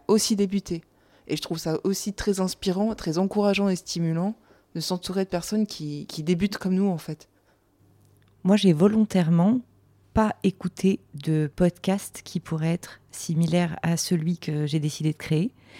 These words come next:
Speaker 2: justement pour ne pas me décourager. En écoutant des choses tellement bien, j'ai eu peur de me dire : «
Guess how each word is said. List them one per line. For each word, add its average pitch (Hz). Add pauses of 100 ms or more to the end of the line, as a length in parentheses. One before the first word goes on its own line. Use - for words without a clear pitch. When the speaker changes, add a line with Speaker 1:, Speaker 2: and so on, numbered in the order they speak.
(400)
Speaker 2:
justement 196
pour 185
ne 160
pas 226
me 196
décourager. 165 (640)
En 165
écoutant 196
des 208
choses 190 (240)
tellement 233
bien, 196 (1040)
j'ai 165
eu 180
peur 240
de 185
me 175
dire : « 196